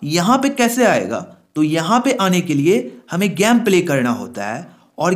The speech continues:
गेम प्ले करने के टाइम ये बोनस बहुत ही काम का चीज होता है। चलो मैं आपको practically दिखाता हूँ। यहाँ पे आप कोई भी गेम को ओपन कर लो, जैसे कि एग्जांपल के लिए मैं ड्रैगन वर्सेस टाइगर ओपन कर रहा हूँ,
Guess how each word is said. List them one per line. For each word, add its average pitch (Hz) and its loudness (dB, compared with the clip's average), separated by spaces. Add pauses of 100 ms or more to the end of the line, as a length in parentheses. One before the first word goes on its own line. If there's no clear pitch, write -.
गेम 240 2
प्ले 233 2
करने 214 2
के 220 0
टाइम 208 0 (280)
ये 214 0
बोनस 208 0
बहुत 185 2
ही 214 -2 (100)
काम 185 0
का 180 0
चीज 156 -4
होता 127 -6
है। 110 -8 (240)
चलो 208 2
मैं 220 2
आपको 214 -2
practically 190 0
दिखाता 120 -4
हूँ। 135 -6 (240)
यहाँ 190 2
पे 240 0
आप 240 -2
कोई 254 2
भी 277 4
गेम 214 2
को 196 0
ओपन 156 -2
कर 104 -6
लो, 113 -4 (360)
जैसे 165 -2
कि 208 -4
एग्जांपल 175 -2
के 208 -2
लिए 196 2
मैं 190 0
ड्रैगन 160 0
वर्सेस 170 -2
टाइगर 165 0
ओपन 147 -2
कर 123 -6
रहा 127 -4
हूँ, 208 -4